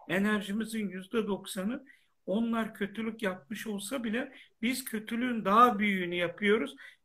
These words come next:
Bize yapılan kötülükleri devamımızda, devamlı kafamızda tekrar ede ede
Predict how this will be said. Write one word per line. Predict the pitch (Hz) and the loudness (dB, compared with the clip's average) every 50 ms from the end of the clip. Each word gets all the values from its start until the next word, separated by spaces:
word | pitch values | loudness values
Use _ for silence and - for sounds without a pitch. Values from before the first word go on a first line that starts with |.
| _ - | _ -4
Bize | 196 208 208 254 277 285 269 - - _ _ _ _ - | -2 0 2 2 2 0 -2 -8 -18 _ _ _ _ -4
yapılan | 175 185 185 - 233 226 240 233 208 190 | -4 -4 -4 -4 -2 0 0 0 -2 -4
kötülükleri | - 202 208 - - 240 233 233 - - 247 233 226 208 - | -6 -8 -8 -6 -6 -6 -6 -6 -6 -2 0 0 0 2 2
devamımızda, | 202 214 220 226 226 226 220 202 - - 233 240 247 240 - _ _ _ _ - | 2 2 4 2 0 0 -2 -4 -2 -2 -2 -2 -2 -6 -10 _ _ _ _ 4
devamlı | 196 233 247 247 240 220 208 202 | 4 6 6 4 4 2 0 -2
kafamızda | - 220 214 220 240 233 233 233 202 190 220 208 214 | -2 -4 -4 -2 -2 -2 -2 -2 -2 -2 -4 -4 -2
tekrar | - - 208 214 - 208 226 240 254 247 | -2 -4 -4 -4 0 2 2 4 4 4
ede | 233 220 202 214 208 214 | 2 2 2 4 4 4
ede | 208 208 240 277 294 - | 4 6 4 4 4 2